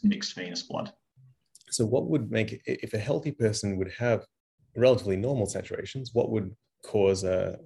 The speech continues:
Speaker 2: what would be the cause of a decreasing sats in this context?
Speaker 1: Um,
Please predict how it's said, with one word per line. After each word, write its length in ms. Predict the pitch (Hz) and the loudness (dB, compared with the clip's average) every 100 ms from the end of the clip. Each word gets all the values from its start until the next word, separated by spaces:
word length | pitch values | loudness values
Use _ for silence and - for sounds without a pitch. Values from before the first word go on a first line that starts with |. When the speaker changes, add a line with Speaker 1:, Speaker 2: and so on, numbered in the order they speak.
| - 87 - 117 | -16 -12 -8 0
Speaker 2:
what 160 | 123 | 4
would 120 | 131 107 | 4 4
be 60 | |
the 60 | 101 | -2
cause 300 | - 104 95 | -2 -2 -2
of 160 | 87 | -4
a 80 | 92 | -6
decreasing 560 | 95 95 - 92 - 87 | -6 -6 -6 -8 -8 -8
sats 460 | - 90 - - _ - | -6 -4 -4 -8 _ -6
in 100 | 98 | -4
this 320 | 85 - - _ | -2 -6 -8 _
context? 480 | - 92 - - - _ _ _ _ _ _ _ _ _ _ _ 277 294 294 _ _ _ _ _ _ _ - | -12 -8 -8 -10 -14 _ _ _ _ _ _ _ _ _ _ _ -20 -20 -20 _ _ _ _ _ _ _ 6
Speaker 1:
Um, 600 | 120 117 113 110 113 | 10 12 12 12 8